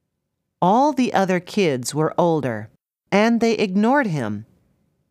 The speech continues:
Do you know how it feels to be a loser? To never get chosen for a team,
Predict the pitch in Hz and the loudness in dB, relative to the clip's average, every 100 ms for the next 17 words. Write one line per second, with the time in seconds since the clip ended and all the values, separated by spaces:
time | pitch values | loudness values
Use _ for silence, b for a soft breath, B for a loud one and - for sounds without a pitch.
0 | _ _ _ _ _ _ _ _ 190 196 | _ _ _ _ _ _ _ _ -2 0
1 | 311 247 165 156 185 214 190 180 170 - | 0 2 2 0 0 -2 -2 -2 -2 -6
2 | - 151 147 175 202 - - 151 156 131 | -4 -2 -2 -2 -6 -8 -6 -4 -2 -2
3 | - 143 135 131 131 190 220 254 _ _ | -2 -4 -2 -2 -2 -2 -4 -6 _ _
4 | _ _ _ _ _ _ - 240 233 240 | _ _ _ _ _ _ -2 2 2 2
5 | 302 302 190 208 208 - - 170 180 202 | 0 0 0 -2 -2 -4 0 0 0 -2
6 | 214 - 156 127 - 180 165 170 208 | -4 -2 -2 -2 -2 -2 0 -2 -4